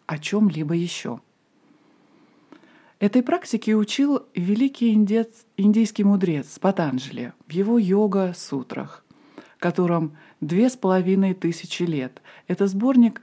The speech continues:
санскритских афоризмов. Его текст является основой большинства медитативных практик,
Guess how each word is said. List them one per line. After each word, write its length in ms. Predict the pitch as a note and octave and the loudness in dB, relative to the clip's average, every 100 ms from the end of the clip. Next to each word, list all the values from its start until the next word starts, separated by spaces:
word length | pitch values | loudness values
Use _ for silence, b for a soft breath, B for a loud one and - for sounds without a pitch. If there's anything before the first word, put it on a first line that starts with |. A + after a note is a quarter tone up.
| _ | _
санскритских 1040 | - F#3 E3+ - F#3+ G#3+ G#3 - F#3+ F#3+ _ | -2 0 0 -2 0 0 -4 -4 -6 -6 _
афоризмов. 920 | F#3 E3 F3 D#3+ C#3 - B2 - - _ _ _ _ _ b b b b b b b b _ | -10 -6 -4 -4 -6 -8 -12 -12 -20 _ _ _ _ _ b b b b b b b b _
Его 320 | E3+ F#3+ B3+ | -2 2 2
текст 320 | C4+ F#4+ F#4 A3 | 2 -2 0 -2
является 680 | A3 B3+ B3 A#3+ A3+ G#3+ - | 2 2 0 0 -2 -2 -2
основой 580 | G#3 G#3 A3+ A#3+ B3 A3 | -2 2 4 4 4 2
большинства 840 | E3+ G#3+ - G3 F3+ - F#3+ A#3+ | 2 0 2 0 -2 -2 0 2
медитативных 800 | A#3 G3 F#3 F3+ E3+ G3+ G3+ G3 | 2 2 0 -2 -2 2 2 0
практик, 580 | - G#3 D3+ - B2+ | -2 -2 -2 -6 -14